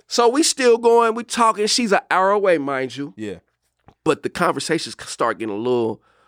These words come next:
Speaker 1: little pulled back, a little slower,
Speaker 2: Mm-hmm.
Speaker 1: a little distant.
Speaker 2: Mm-hmm.
Speaker 1: But there was a club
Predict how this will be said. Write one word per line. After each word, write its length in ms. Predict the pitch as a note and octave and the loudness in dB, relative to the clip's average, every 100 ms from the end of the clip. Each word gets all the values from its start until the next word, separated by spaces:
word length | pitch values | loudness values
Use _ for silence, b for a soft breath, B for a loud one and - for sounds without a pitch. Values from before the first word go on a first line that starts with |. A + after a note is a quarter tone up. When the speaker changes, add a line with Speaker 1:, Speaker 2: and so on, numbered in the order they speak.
| _ | _
Speaker 1:
little 220 | - B2 A2+ | -6 -4 -4
pulled 400 | - D#3+ B2+ G#2 | -2 0 2 0
back, 180 | B2+ | -2
a 40 | G2+ | 0
little 200 | C3 C#3+ | 2 2
slower, 520 | - D3 D#3 C#3 G#2 | 0 0 2 2 0
Speaker 2:
Mm-hmm. 240 | - A#2+ A2 | -6 -14 -16
Speaker 1:
a 80 | A2+ _ | -18 _
little 240 | C3 D3 | 0 2
distant. 560 | A2 A#2+ F#3 - B2 A2 | 2 2 0 0 -6 -8
Speaker 2:
Mm-hmm. 320 | G#2+ G#2+ A2+ | -10 -14 -10
Speaker 1:
But 140 | A#2+ D3 | -4 0
there 120 | C#3 | 0
was 180 | A2+ F#2 | 0 -6
a 40 | |
club 600 | - - G#3+ A#3 C3+ - | -8 0 2 4 2 -4